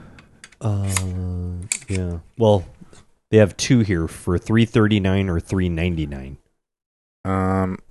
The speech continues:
Speaker 2: I don't think it was three ninety-nine.
Speaker 1: Okay, so maybe you bought the standard. I
Speaker 2: I think
Speaker 1: guess that's the one with the, with the handle, what would be at the hot shoe position that's poking you in the head.
Speaker 2: Yes. What was,
Speaker 1: Mm-hmm.
Speaker 2: what's the deluxe one?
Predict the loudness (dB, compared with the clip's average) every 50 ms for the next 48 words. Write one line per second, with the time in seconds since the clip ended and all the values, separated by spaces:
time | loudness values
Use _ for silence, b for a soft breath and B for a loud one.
0 | -20 _ _ _ _ -2 2 2 2 2 0 -4 -2 -2 -2 -2 -2 -8 -10 -10
1 | -8 -8 -8 -8 -8 -10 -10 -10 -12 -12 -14 -18 -20 _ _ _ _ _ _ _
2 | -16 -14 -10 -8 -8 -8 -8 -10 -12 -10 -8 -6 -6 -4 -4 -4 -4 -6 -6 -6
3 | -8 -8 -8 -10 -12 -10 -10 -10 -8 -6 0 2 4 4 6 4 4 4 4 4
4 | 4 6 6 6 8 6 8 6 4 4 6 4 6 6 6 4 4 2 2 2
5 | 4 4 6 6 6 4 2 b b b b b b b b 2 4 6 6 6
6 | 8 8 8 10 10 10 8 8 6 6 4 4 4 4 6 4 2 4 4 4
7 | 6 6 6 6 4 0 -2 2 2 2 2 0 -2 -2 0 0 0 0 -2 -4
8 | -2 -2 -2 -2 -2 -4 -2 -2 -2 -2 -4 -8 _ 0 2 4 4 4 2 -2
9 | -2 0 0 -2 -2 -2 -2 -2 0 0 -2 -4 -6 -14 b b b b b b
10 | b b b 0 2 2 2 0 -4 -8 -10 -12 -16 _ _ _ _ 0 6 8
11 | 8 8 8 8 6 4 4 4 4 0 2 4 6 6 6 4 4 0 -6 -10
12 | -10 -10 -12 -14 -14 -14